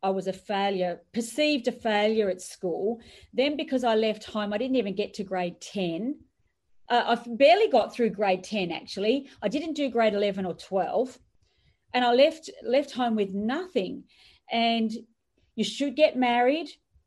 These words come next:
you should have kids, right? That was the upbringing I had back in the seventies and eighties.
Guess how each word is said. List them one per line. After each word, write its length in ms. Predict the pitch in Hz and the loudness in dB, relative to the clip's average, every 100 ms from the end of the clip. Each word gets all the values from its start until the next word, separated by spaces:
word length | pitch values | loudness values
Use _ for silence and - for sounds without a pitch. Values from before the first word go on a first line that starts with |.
| _ _ | _ _
you 100 | 202 | -12
should 280 | - 254 247 | -4 -2 0
have 280 | 247 254 254 | 2 2 0
kids, 640 | 262 294 185 - - - | 0 2 0 -2 -16 -12
right? 440 | 185 170 233 - 220 | -6 0 0 0 -2
That 160 | 220 | 2
was 160 | 226 220 | 0 4
the 140 | 233 | 2
upbringing 480 | 208 196 226 214 214 | 2 0 0 0 0
I 180 | 220 247 | 0 0
had 380 | 196 196 180 - | 0 -2 -2 -4
back 260 | 190 196 | -4 -2
in 160 | 202 190 | -2 -2
the 80 | 190 | -4
seventies 920 | - 240 247 233 220 208 196 190 - _ | 0 2 2 -2 -4 -4 -4 -6 -20 _
and 140 | 208 | -4
eighties. 760 | 190 220 254 - 175 - - | 0 0 -2 -6 -10 -12 -16